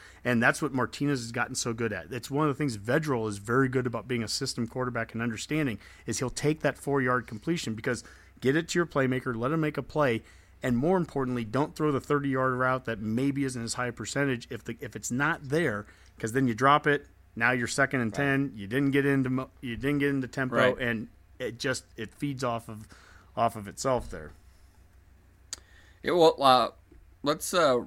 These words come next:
Speaker 3: maybe go to tight ends, and then we'll go back to quarterback, 'cause I don't, I know there's a few other names we probably wanna talk about at the Q B position, but tight
Speaker 1: Mm-hmm.
Speaker 3: ends, definitely some receptions there, some names that we've talked about in the past.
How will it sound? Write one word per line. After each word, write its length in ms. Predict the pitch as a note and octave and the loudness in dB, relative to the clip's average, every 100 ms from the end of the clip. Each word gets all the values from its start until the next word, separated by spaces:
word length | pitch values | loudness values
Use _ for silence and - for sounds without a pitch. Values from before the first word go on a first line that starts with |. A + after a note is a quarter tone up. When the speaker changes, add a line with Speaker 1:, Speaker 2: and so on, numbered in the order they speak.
| - - _ | -6 -20 _
Speaker 3:
maybe 200 | C3+ C3 | -2 0
go 80 | C3+ | 4
to 80 | B2+ | 2
tight 280 | - C#3 B2+ | 6 6 8
ends, 200 | B2 A#2 | 6 4
and 100 | A#2 | 2
then 60 | |
we'll 80 | A2+ | 0
go 140 | A2 A#2 | 0 0
back 260 | G2 A2 | 2 0
to 80 | - | -2
quarterback, 540 | F#2 G#2 G#2 F#2+ F#2 - | -6 -6 -4 -4 -4 -6
'cause 120 | G#2+ | -2
I 120 | A2 | 0
don't, 220 | A2 G#2 | 0 -2
I 140 | G#2 G#2+ | -4 -2
know 140 | G#2+ | -2
there's 180 | G#2+ G2+ | -2 -6
a 40 | |
few 200 | F#2+ B2 | -6 -2
other 160 | A#2 G#2+ | 0 0
names 200 | G#2 G2+ | 0 -2
we 60 | |
probably 220 | G#2 A#2 G#2 | -2 -2 0
wanna 120 | G2+ | -2
talk 160 | G#2+ | -4
about 180 | G2+ G2+ | -4 -4
at 100 | G2 | -4
the 60 | - | -6
Q 100 | A2 | -6
B 120 | G#2 | -6
position, 420 | - G#2 G2+ G#2+ | -6 -6 -6 -4
but 140 | G#2 - - - | -4 -4 -10 2
tight 220 | D3+ D3 | 6 8
Speaker 1:
Mm-hmm. 100 | C#3+ | 8
Speaker 3:
ends, 380 | C#3 C#3 B2+ - - - - - | 6 2 0 -4 -8 -20 -20 4
definitely 400 | B2+ - C3 B2 | 4 6 4 2
some 160 | B2+ | 2
receptions 580 | A#2 A2 A#2+ A2 A#2+ A2+ | 2 4 4 4 0 -2
there, 300 | G2+ A2 A2 | 0 0 0
some 220 | G#2 A2 | 0 0
names 340 | G#2+ G#2+ A2 G#2 | 0 0 0 0
that 160 | G#2+ G#2 | -2 -2
we've 120 | G#2+ | -4
talked 220 | A2+ G#2 | -2 -2
about 140 | G2 | -4
in 60 | F2 | -4
the 60 | G#2 | -6
past. 720 | - A2 G#2+ G2+ - - - | -4 0 0 -2 -6 -8 -14